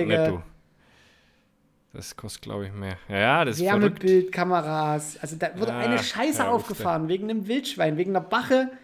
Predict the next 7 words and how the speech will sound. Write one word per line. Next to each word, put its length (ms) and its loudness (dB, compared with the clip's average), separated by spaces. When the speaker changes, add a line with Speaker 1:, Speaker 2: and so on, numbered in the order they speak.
Speaker 1:
mit 220 2
Frischlingen. 640 -4
Speaker 2:
Mhm. 280 -10
Speaker 1:
Äh, 140 -6
das 200 -2
ist 140 -4
wirklich 480 -2